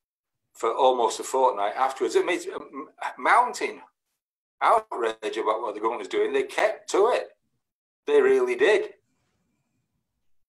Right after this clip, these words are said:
And I, I just, uh, I was, you know, looking at the internet last night, and someone actually, I, I believe it was from the Squawk Box website,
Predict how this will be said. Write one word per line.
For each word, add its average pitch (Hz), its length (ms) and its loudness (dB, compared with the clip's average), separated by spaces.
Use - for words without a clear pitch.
And 139 260 -2
I, 123 300 -2
I 123 40 -8
just, - 400 -6
uh, 131 320 4
I 117 40 -4
was, 110 340 -6
you 127 120 -8
know, 107 120 2
looking 131 280 -2
at 113 60 -12
the 117 120 0
internet 113 360 -4
last 123 300 0
night, 120 360 0
and 101 100 -14
someone 117 420 -2
actually, 107 640 -2
I, 95 240 -10
I - 60 -14
believe 104 240 0
it 107 80 -12
was 92 140 -12
from 92 400 -10
the 98 80 -4
Squawk - 520 0
Box - 260 -4
website, 90 640 -8